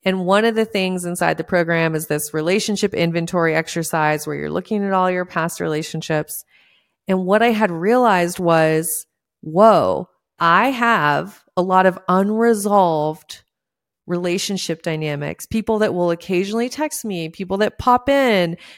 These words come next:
people that send me a heart on my Instagram story. I have all of this sort of murky,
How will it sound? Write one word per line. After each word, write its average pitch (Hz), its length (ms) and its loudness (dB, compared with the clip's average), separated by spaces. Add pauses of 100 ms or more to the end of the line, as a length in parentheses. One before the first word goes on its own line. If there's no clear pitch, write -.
people 262 240 -2
that 262 180 -2
send 247 240 -2
me 254 140 0
a 254 40 2
heart 233 540 4
on 214 180 -2
my 233 140 2
Instagram 226 560 -2
story. 170 300 -2
I - 20 0
have 214 240 -2
all 254 240 0
of 294 140 0
this 262 160 -4
sort 214 260 0
of 190 140 0
murky, 220 880 -2